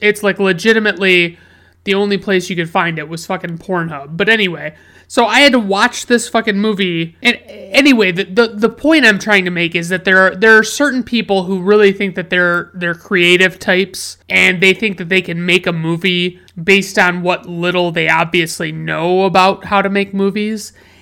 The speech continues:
And they just set out to make a movie, and, you know, they write one.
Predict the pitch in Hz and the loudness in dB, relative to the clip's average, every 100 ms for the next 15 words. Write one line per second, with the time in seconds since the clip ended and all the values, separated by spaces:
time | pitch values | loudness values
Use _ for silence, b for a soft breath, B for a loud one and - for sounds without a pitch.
0 | b 196 196 202 180 196 - - - - | b -4 0 2 2 0 0 -10 -10 0
1 | 202 185 196 - 208 208 208 202 254 233 | 2 4 2 0 -2 0 0 -2 -2 -2
2 | 180 185 180 185 185 185 185 190 180 180 | -4 -4 -4 -2 -2 -2 -6 -4 -4 -2
3 | 170 160 165 196 - 220 220 220 220 226 | -2 -2 0 0 0 -2 0 0 -2 -8